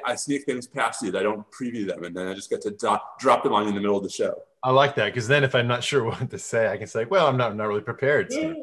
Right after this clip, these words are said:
Speaker 2: the secret of the show, as longtime listeners know, is we're really not prepared. This is by design a, uh, truly water, uh, cooler type conversation with minimal
Speaker 1: Well, I mean, it was, it was one of our rules when we started, right? That we weren't gonna,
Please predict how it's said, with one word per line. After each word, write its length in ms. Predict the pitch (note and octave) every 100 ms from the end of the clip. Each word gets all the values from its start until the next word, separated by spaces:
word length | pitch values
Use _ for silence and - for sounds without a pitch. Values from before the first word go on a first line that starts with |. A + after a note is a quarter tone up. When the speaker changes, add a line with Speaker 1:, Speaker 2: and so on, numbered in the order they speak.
| - _ _ _ _ _ -
Speaker 2:
the 60 |
secret 320 | - F3+ F3 D3
of 40 |
the 60 | B2+
show, 380 | - C#3 C3 A2+
as 120 | G#2+
longtime 360 | A2+ A#2 A#2 G#2
listeners 340 | A2+ A2 F#2
know, 200 | A2 G#2
is 180 | G2 - - _ -
we're 360 | G#2 B2 D3 B2+
really 600 | F#2 E2+ G#2+ B2+ G#2+ F#2+
not 320 | G2 F#2+ D2+
prepared. 340 | G#2 A2 G2 F#2+
This 160 | A#2+
is 140 | A#2+ F2
by 180 | A2+
design 760 | A2 G2+ E2+ A2 A2 G#2+ G2 G2
a, 280 | F#2+ F#2 F2+
uh, 240 | F2+ E2+ - - _
truly 400 | - C#3 C3 A#2+
water, 640 | G2 G2 A2 A2+ G#2+ G#2 - A#2
uh, 140 | G#2
cooler 400 | - B2+ A2+ G2+
type 320 | - G2+ G2+
conversation 840 | - A2 F#2 F#2 - G2+ G2+ F#2+ F#2
with 180 | F2+ -
minimal 240 | G#2 G#2
Speaker 1:
Well, 80 | A3+
I 60 | G#3
mean, 120 | G#3+
it 20 | A3+
was, 220 | A#3+ -
it 40 | G#3
was 160 | A#3
one 120 | A3+ C4+
of 100 | B3
our 140 | A#3
rules 200 | A#3 A#3
when 120 | A3+
we 80 | A3+
started, 340 | A#3+ C4 A#2+
right? 240 | G#2 C#3 D3+
That 80 | D3+
we 80 | D3
weren't 280 | D#3 F3
gonna, 180 | E3+ D#3+